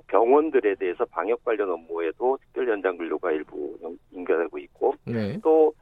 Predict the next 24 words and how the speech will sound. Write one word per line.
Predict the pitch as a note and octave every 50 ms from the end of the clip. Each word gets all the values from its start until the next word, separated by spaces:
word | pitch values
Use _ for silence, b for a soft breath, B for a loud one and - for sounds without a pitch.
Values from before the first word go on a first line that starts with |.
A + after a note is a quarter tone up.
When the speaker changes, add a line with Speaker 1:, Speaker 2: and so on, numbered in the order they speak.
| _ _ _
Speaker 1:
맨 | - G#2 A2 - -
처음에 | B2+ B2+ B2+ A#2+
이렇게 | A2+ G2+ F#2+ - - G2
질문하신 | - - G2+ G2+ G2+ G#2 G#2 F#2+ - - F#2+ F2+
것처럼 | F2+ E2 - - A#2 A2+ A#2+ - - b b b b _ _ -
중국 | B2+ C3+ C#3 E3+ F3+ -
공장에서 | - D#3+ D3+ C#3 B2 C#3 B2+ B2 A#2+ A#2 A2+ A2 A2 G#2+ - - A2+
부품이 | - _ - - _ - - B2 A#2+ A#2 G2+
조달이 | - G2+ F#2 - G2 F#2+ F#2+ F#2+
안 | - - D#2 E2+ F2
되니까 | - A2+ A2+ G#2+ A2 G2+ - _ - - - D#2+ D#2+
그러면 | - A#2+ A#2+ A#2+ - -
전체가 | A2+ G#2 - - - C3+
서버리잖아요. | - C3+ - - F#2+ - E2+ D#2+ D#2 E2+ G2+ C3+ C#3+ B2+
Speaker 2:
네, | D3 D3 C#3 C3 A#2+
네. | A2 G#2+ G#2 G2 F#2
Speaker 1:
그러니까, | A2+ B2+ B2 - - C#3 B2+ A#2 - - _ _ _ _ _ _
어, | - G#2 G2 -
국내에 | - - A#2 A#2+ B2 C3+ D#3+ F#3 G#3 F#3
있는 | D#3+ D#3 C#3+ B2+
공장에서 | A#2+ A2 A2 G#2+ F#2+ A2+ G#2 G2+ G2 F#2+ - - G#2+
그 | - - - G2+
부품을 | F#2+ G2 F#2+ F2+ - - - - G2 G2 G#2+ A#2+ G#4+ A4 A4+ - _ _ _ _ _ _ _ _
대신 | - - G2+ G#2 - - D#3+ D#3 D3+ C#3 A#2+ G#2 -